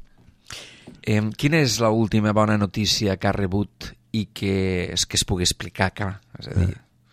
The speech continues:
Speaker 1: que poguéssim compartir?
Speaker 2: Pues que ma filla ha acabat la carrera. En la carrera que ha fet el seu pare.
Speaker 1: Llegís diàriament diaris, habitualment?
Speaker 2: Imprescindible.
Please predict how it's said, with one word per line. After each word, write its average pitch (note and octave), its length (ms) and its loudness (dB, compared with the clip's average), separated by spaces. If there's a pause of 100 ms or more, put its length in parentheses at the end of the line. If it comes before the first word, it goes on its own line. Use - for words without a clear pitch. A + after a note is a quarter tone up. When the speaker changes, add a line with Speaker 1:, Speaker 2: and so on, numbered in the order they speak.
(220)
Speaker 1:
que - 100 -8
poguéssim G#2 420 2
compartir? F#2+ 640 -2 (920)
Speaker 2:
Pues - 120 6
que F#2+ 100 4
ma F2 100 10
filla F2+ 160 8
ha - 20 6
acabat F2+ 180 6
la E2+ 80 6
carrera. D2 380 0 (1000)
En F#2 100 2
la E2 80 4
carrera E2 220 4
que F2 80 4
ha - 60 6
fet E2+ 100 6
el E2 80 2
seu D#2+ 100 4
pare. - 220 -4 (2500)
Speaker 1:
Llegís A2+ 400 4
diàriament A#2+ 480 2 (640)
diaris, G2+ 760 0 (180)
habitualment? A#2+ 1000 -4
Speaker 2:
Imprescindible. E2+ 720 6